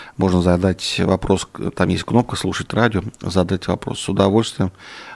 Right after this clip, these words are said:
эм, выслушаю и, или прочту то, что вы,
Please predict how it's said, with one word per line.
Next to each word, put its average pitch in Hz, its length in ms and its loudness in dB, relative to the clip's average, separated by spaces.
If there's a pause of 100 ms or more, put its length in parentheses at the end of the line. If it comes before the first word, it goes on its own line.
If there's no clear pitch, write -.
эм, 87 1300 -2 (580)
выслушаю 98 680 2 (420)
и, 90 440 4
или 87 140 4
прочту 101 720 2 (300)
то, 98 140 2
что - 180 -8
вы, 98 320 -2